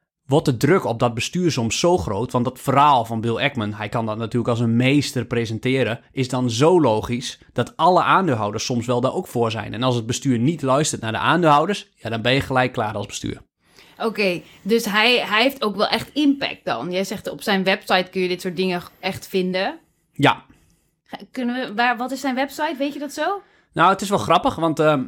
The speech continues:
Speaker 1: je, je kan dus ook aandelen in Bill Ackman kopen. De website is eigenlijk Pershing Square Holdings.
Speaker 2: Oké.
Speaker 1: punt com, vermoed ik.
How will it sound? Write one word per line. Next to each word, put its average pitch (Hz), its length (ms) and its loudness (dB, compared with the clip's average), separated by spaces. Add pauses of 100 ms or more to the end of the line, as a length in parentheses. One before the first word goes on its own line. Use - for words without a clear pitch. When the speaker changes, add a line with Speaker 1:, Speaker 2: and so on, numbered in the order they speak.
(120)
Speaker 1:
je, 139 260 -6
je 135 80 -2
kan 165 180 2
dus 151 120 0
ook - 240 -4 (200)
aandelen 147 500 4
in 127 160 2
Bill 117 160 2
Ackman 135 280 0
kopen. 156 420 0 (840)
De 117 120 0
website 120 500 2
is 117 100 -2
eigenlijk 110 400 -2 (120)
Pershing 117 540 0 (160)
Square 110 600 2 (160)
Holdings. 127 800 0 (540)
Speaker 2:
Oké. - 640 -10
Speaker 1:
punt 127 200 2
com, 156 240 2
vermoed 165 280 4
ik. 214 260 0